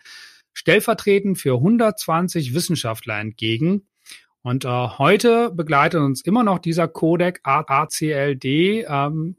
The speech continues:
beispielsweise im Film und Fernsehen. Und, äh,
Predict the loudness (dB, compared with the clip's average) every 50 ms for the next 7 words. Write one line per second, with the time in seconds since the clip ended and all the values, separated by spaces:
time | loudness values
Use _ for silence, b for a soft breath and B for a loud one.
0 | _ _ _ _ _ _ 0 2 2 2 -2 -6 -4 0 2 2 2 2 2 0
1 | 0 0 0 0 0 2 2 2 4 2 0 -2 -4 -6 -2 0 0 2 2 2
2 | 0 2 2 2 2 2 2 -2 _ _ _ B B B B B B B B B
3 | B 0 2 2 2 2 0 0 0 2 4 4 2 0